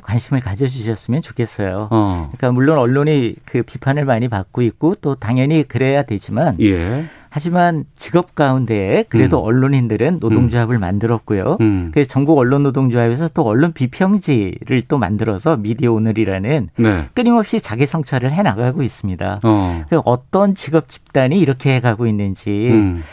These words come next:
Speaker 1: 저는 이제 언론계에 있다가 학계로 왔지만 학계도 이런 움직임 없어요.
Speaker 2: 네.
Speaker 1: 그러니까 언론이 물론 마땅히 비판받아야 되고 그래서 저는 계속해서 언론개혁 이야기를 하고 있습니다만
Speaker 2: 네.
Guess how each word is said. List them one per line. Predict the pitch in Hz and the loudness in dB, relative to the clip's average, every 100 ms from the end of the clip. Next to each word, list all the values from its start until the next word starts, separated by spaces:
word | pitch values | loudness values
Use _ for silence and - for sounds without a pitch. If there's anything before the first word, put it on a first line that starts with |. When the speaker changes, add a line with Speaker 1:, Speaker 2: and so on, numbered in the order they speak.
| - | -12
Speaker 1:
저는 | - 151 | -2 0
이제 | 165 156 | 2 2
언론계에 | 127 131 160 156 143 | 4 4 4 4 4
있다가 | 131 135 | 0 -6
학계로 | 147 - 180 165 | -8 -2 0 2
왔지만 | 123 - 110 131 104 85 - - | 0 -2 0 0 0 -6 -20 -20
학계도 | - 214 - 214 208 214 185 - | -10 -6 0 2 2 0 -2 0
이런 | 143 143 143 123 - | 2 2 0 -4 -8
움직임 | 139 131 143 139 | 0 2 2 0
없어요. | 95 - - 110 95 117 | -2 -4 -2 -2 0 0
Speaker 2:
네. | 117 | 2
Speaker 1:
그러니까 | 107 87 71 - | 2 0 -4 -2
언론이 | 120 127 165 185 165 | 2 4 2 2 0
물론 | 117 127 151 | -2 0 2
마땅히 | 131 104 - 160 160 156 | 0 -2 0 0 2 0
비판받아야 | 127 123 143 131 120 120 | -2 -2 0 2 2 2
되고 | 113 143 | 2 0
그래서 | 220 135 131 165 | 0 -2 0 0
저는 | 143 135 | 0 -2
계속해서 | 135 - - 135 127 | -2 -6 -2 -2 0
언론개혁 | 110 127 123 123 117 | 0 2 2 2 2
이야기를 | 110 104 113 131 | 0 0 0 0
하고 | 151 143 | -2 -2
있습니다만 | 110 - 110 101 101 156 117 | -2 -2 -2 -2 2 2 4
Speaker 2:
네. | 110 92 95 151 | 2 2 0 -2